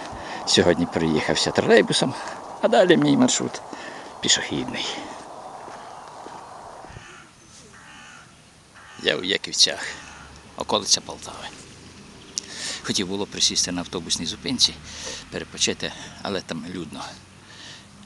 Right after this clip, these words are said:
Люди, самі дівчата, чекають на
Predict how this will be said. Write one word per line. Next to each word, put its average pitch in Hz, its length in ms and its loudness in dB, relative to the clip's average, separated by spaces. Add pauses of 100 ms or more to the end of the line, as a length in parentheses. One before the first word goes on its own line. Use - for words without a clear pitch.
(1400)
Люди, 90 340 -4 (600)
самі 135 300 0
дівчата, - 460 -4 (540)
чекають - 560 -6
на 85 160 -8